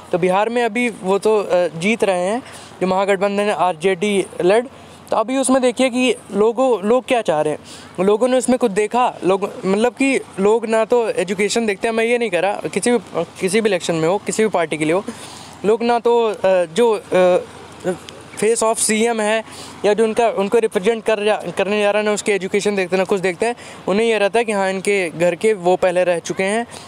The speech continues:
वो ये थे, तो उसी के base पे लोग वोट दे देते हैं। That is the thing जो, अ, पी चिदम्बरम जी ने कही है। और उन्होंने कहा कि <clears throat> उन्होंने होल्ड सिस्टम की बात की है। उन्होंने कहा कि by appointing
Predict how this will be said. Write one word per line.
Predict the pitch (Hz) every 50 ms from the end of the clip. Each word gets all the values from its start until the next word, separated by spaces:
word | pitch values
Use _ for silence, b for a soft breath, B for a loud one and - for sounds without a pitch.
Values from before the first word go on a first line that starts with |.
| B B B
वो | - 170 180 185 180
ये | 175 190
थे, | 185 - 226
तो | 214 233 220
उसी | 196 - 202 190
के | 180
base | 170 170 156
पे | - -
लोग | 214 220 240 247
वोट | 254 262 254 233 202
दे | 196 208 180
देते | 160 143 - 147
हैं। | 147 156
That | 190 208 214
is | 240 240
the | 240 226
thing | - 233 226
जो, | 208 220 214 196
अ, | - - 170
पी | 170 165 - - - 196
चिदम्बरम | 175 - 175 156 175 170 170 175 180 180
जी | 165 165 165
ने | 202 226
कही | 226 202 180 165 151
है। | 143 139 - B B B B B B B B B B B B B -
और | 180 190
उन्होंने | 208 220 240 254 240
कहा | 240 240 233 247 247
कि | - 254 262 262 233
<clears throat> | - - - - - - - - - 175 165 151 - - - - - - - - - - - - - - - B B B B B - 180
उन्होंने | 202 220 240 247 254
होल्ड | 226 220 226 226 240 247 240
सिस्टम | - - 226 - - 233 214 202
की | - 214
बात | 180 170 165 160 - -
की | 175 165
है। | 160 175 202 226 240 B B B B B B B -
उन्होंने | 175 190 226 240 247 247
कहा | 226 208 175 175 185 214 247 285 - - - - - - - -
कि | - 240 240 233 - - - - - - - - - - - - - -
by | - 180 208 226 247 262
appointing | - 247 233 233 233 226 214 - 269 277 269